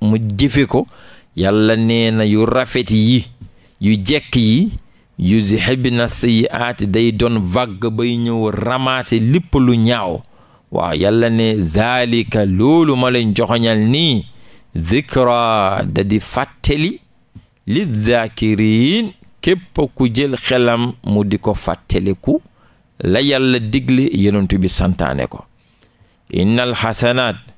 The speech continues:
yu rafet yi, waaw, julli ñaari rakk ci kanam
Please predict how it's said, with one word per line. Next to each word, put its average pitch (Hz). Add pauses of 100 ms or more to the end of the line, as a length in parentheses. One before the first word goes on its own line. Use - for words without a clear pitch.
(320)
yu 101
rafet 131
yi, 110 (960)
waaw, 95 (260)
julli 101
ñaari 120
rakk 123
ci 127
kanam 123